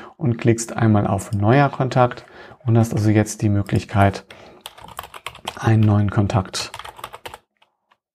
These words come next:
äh, zu erfassen. Auch da denkt dir einen Namen aus. Ich nehme jetzt einmal den Konrad Kontaktperson, Vorname, Nachname.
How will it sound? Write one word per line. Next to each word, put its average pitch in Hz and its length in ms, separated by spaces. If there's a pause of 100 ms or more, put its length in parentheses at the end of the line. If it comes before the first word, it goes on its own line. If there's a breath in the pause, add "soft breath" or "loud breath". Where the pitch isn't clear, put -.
(400)
äh, 101 380 (1600)
zu - 160
erfassen. 151 420
Auch - 160
da 113 200
denkt 110 240
dir - 120
einen 107 160
Namen 104 240
aus. - 440
Ich - 220
nehme 104 200
jetzt - 260
einmal 107 160
den 101 100
Konrad 107 480
Kontaktperson, 127 2000 (720 loud breath)
Vorname, 107 520
Nachname. 120 720